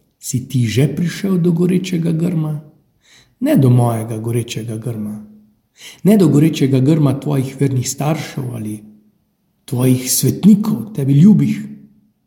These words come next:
Na tvoji poti stiske in iskanja,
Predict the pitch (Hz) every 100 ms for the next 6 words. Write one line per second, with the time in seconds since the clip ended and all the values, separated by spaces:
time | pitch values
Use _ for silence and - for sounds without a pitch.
0 | _ _ _ _ _ 127 - 175 214 196
1 | - 190 190 185 143 - - 196 - -
2 | 160 160 196 202 175 196 135 120 120 117